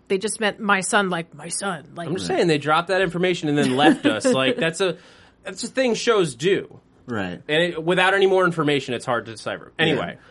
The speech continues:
Speaker 3: Well, cycling back, um, I think I, I feel like it's not as, like,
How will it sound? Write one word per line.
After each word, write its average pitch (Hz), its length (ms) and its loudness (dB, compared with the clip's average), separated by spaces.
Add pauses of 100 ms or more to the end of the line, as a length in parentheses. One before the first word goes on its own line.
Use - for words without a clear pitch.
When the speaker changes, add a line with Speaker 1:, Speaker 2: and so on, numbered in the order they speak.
Speaker 3:
Well, 151 100 -2
cycling 147 480 -8
back, 110 320 -6 (180)
um, 95 580 -2 (360)
I 139 100 -2
think 160 340 -8
I, 131 200 -4 (160)
I 127 100 -6
feel 151 240 -6
like 131 160 -4
it's 123 160 -8
not 113 400 -4 (160)
as, 98 340 -8
like, 92 360 -8